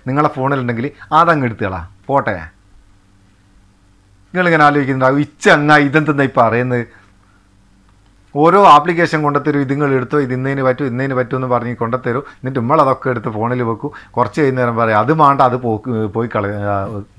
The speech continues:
പ്രശ്നമാണ്." സംഭവം എന്താ? കുറച്ച് ദിവസം മുമ്പ്, ഒരു ആഴ്ച മുമ്പ് നമ്മളെ ചാനലിൽ ഒരു വീഡിയോ ചെയ്തിരുന്നു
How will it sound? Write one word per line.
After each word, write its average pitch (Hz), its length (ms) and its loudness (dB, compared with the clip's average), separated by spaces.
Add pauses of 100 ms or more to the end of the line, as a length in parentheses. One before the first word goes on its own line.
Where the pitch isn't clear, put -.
പ്രശ്നമാണ്." 98 520 -10 (1600)
സംഭവം 104 340 -2
എന്താ? 123 120 -2 (180)
കുറച്ച് 160 360 2
ദിവസം 170 360 2
മുമ്പ്, 131 220 -2
ഒരു 139 260 0 (500)
ആഴ്ച 156 260 0
മുമ്പ് 113 360 -2 (360)
നമ്മളെ 170 220 2
ചാനലിൽ 156 360 2
ഒരു 151 80 0
വീഡിയോ 143 280 0
ചെയ്തിരുന്നു 127 440 -2